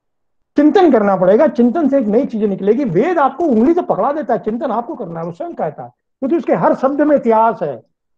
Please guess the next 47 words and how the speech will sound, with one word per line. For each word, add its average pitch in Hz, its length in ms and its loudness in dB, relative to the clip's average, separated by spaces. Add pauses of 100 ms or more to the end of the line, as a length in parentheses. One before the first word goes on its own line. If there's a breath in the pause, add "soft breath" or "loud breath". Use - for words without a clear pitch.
(120)
उसके 233 280 -4 (100)
हर 294 260 -2
मंत्र 233 380 -2
में 254 240 -2
पूरा 233 240 -2
के 226 80 -6
पूरा 247 180 -2
ब्रह्मांड 208 520 -4
समाया 180 260 -6
हुआ 143 220 -10
है। 135 80 -16
आपको - 280 -16
मैं 190 140 -12 (440)
हिरण 277 280 2 (100)
बीच 214 220 -8
में 240 160 -2
छोड़ 202 240 -6
रहा 196 120 -4
हूं 220 140 -4
कि 226 140 -8
हिरण्यकश्यप 247 600 0
जी 208 200 -6
का 226 160 -4
एक 214 280 -2 (320)
मंत्र 233 220 -6
है, 139 180 -10 (1120)
उस 262 120 -2
जब 214 180 -2
मंत्र 220 240 -4
को 214 140 -8
मैं 214 140 -8
पढ़ता 165 300 -8
हूं 202 220 -8
तो - 180 -10
मेरे 208 400 -2
को 226 260 0
आंखें 196 480 0
मेरी 220 220 0
फट 170 200 -8
गई 202 180 -2
कि 233 100 -8
मैंने 196 260 -4
पूरे 202 260 -4
बीस 190 320 -4
साल 214 140 -4
अपने 196 220 -8
व्यर्थ 247 280 -6